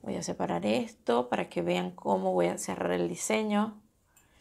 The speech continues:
Y es lo mismo que voy a repetir por todo, por todo el diseño. Tengo esto en cada una de las puntas. Voy a tomar la primera de la derecha y la voy a llevar al centro con nudo festón.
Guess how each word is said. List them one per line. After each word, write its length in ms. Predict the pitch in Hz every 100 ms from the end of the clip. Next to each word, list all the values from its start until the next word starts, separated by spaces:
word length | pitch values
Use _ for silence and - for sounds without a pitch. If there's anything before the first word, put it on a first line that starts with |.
| _ _ -
Y 120 | 185
es 60 | 185
lo 100 | 190
mismo 280 | 202 226 214
que 60 |
voy 120 | 190
a 40 | 185
repetir 580 | 196 202 214 247 - -
por 300 | 226 240 240
todo, 880 | - - 196 196 196 202 202 214 - - -
por 200 | 180 180
todo 500 | 180 170 165 175 -
el 200 | 165 165
diseño. 460 | - - - - - - - - - - _ _ _ _ -
Tengo 260 | 196 208
esto 540 | 208 208 - 202 254 -
en 120 | 220
cada 220 | 190 180
una 180 | 180 180
de 80 | 185
las 120 | 208
puntas. 380 | - 254 214 190
Voy 120 | 185
a 60 | 190
tomar 280 | 208 185 175
la 160 | 170
primera 400 | 175 180 208 247
de 60 | 240
la 120 | 240
derecha 340 | 240 240 240
y 40 | 220
la 80 | 185
voy 140 | 175
a 40 |
llevar 320 | 180 185 190 -
al 180 | 165 165
centro 480 | 220 233 254 240
con 280 | - 226 226
nudo 220 | 196 196
festón. 520 | 190 175 - 139 92